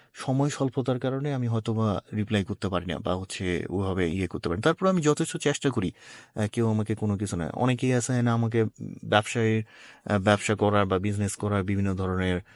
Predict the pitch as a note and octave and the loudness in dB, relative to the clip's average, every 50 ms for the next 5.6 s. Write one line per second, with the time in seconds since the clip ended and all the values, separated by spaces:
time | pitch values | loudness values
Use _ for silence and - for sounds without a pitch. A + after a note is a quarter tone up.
0 | - - - - - F2+ - - G2+ F#2+ - - G2 G2 - F#2+ F#2+ F#2 - G2 | -20 -20 -12 -6 -4 -4 -2 -2 -4 -4 -2 -2 -2 -2 -2 -2 -4 -4 -4 -6
1 | F#2 - G2 F2 E2 - _ _ - - - - G#2 G#2+ A2 A2 A#2+ A#2 A#2 A2+ | -8 -6 -6 -8 -8 -8 _ _ -20 -18 -10 -6 -4 -2 -2 -2 -2 0 0 0
2 | A2 - - A#2 A2+ A2 G#2+ G#2+ - - G2 G2+ G#2 G#2 - - - A2 G#2 G2 | -2 -2 -2 -2 0 0 0 -2 -4 -4 0 0 0 0 0 0 0 2 2 2
3 | F#2 E2+ E2 E2+ - - A#2+ - - - F2+ F#2 F#2 F#2 F#2 F2+ G2+ F#2 F2+ - | 2 0 -2 -4 -6 -8 -12 -14 -10 -8 -6 -4 -4 -4 -4 -2 -4 -4 -2 -4
4 | G2 F#2 F#2+ G2 F#2+ F#2 F2+ - - G2 F#2 F2 E2 C2 - G2+ G2+ - G#2+ G#2 | -4 -2 -2 -2 -2 -4 -4 -6 -4 -2 -2 -2 -2 -2 -4 -4 -2 0 0 0
5 | - - G#2 - F#2+ G2+ G2 F#2+ G2 F#2+ F2 D2 | 0 0 -4 -4 -2 -2 -2 0 2 0 2 0